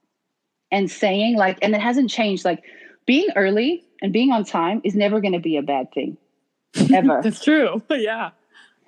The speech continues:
Speaker 1: And it's funny
Speaker 2: Wow.
Speaker 1: how many people I've hired who I have to remind them, "I'm sorry, if you can't be on time, even if you're a rock star,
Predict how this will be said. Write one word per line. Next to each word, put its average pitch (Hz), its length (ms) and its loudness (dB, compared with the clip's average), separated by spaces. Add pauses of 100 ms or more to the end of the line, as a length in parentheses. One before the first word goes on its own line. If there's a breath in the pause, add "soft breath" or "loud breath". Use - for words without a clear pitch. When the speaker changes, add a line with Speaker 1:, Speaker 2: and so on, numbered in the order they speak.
(120 soft breath)
Speaker 1:
And 247 160 4
it's 220 100 -4
funny 269 300 2
Speaker 2:
Wow. 262 100 -2
Speaker 1:
how 220 140 2
many 233 180 -2
people 214 220 -2
I've 220 240 0
hired 180 340 -2
who 196 100 -2
I 185 120 0
have 208 180 -6
to 202 100 -6
remind 185 380 -2
them, 208 100 -4
"I'm 220 120 -6
sorry, 202 460 -4 (580)
if 208 140 -6
you 214 100 -2
can't 240 220 0
be 240 100 0
on 175 160 -2
time, 202 600 -2 (480)
even 240 240 2
if 233 160 -2
you're 220 140 4
a 185 60 0
rock 208 280 0
star, 156 500 -4